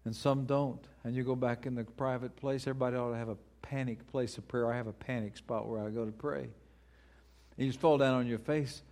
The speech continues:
and you just cry out to God and say, "God, it wasn't supposed to turn out like this. They, they, they weren't raised this way. They're supposed to be something better."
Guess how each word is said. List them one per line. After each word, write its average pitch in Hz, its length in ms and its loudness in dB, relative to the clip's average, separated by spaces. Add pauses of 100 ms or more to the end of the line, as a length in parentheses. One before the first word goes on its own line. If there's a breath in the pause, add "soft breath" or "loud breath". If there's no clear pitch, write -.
(220 loud breath)
and 123 80 0
you 143 120 4
just - 160 -4
cry 135 240 0
out 120 140 -2
to 120 60 -8
God 123 220 -2
and 147 100 -4
say, 120 120 -4
"God, 135 200 0
it 127 40 0
wasn't 127 200 -4
supposed 113 180 -6
to - 60 -12
turn 120 140 -4
out 170 200 -4
like 117 280 -10
this. 87 100 -14 (1900)
They, 123 100 0
they, 131 160 4
they 139 140 2
weren't 135 220 0
raised 151 320 4
this 107 220 -6
way. 78 260 -8 (260)
They're 131 120 2
supposed 147 280 4
to - 60 -8
be 131 80 0
something 120 440 -2
better." 156 340 0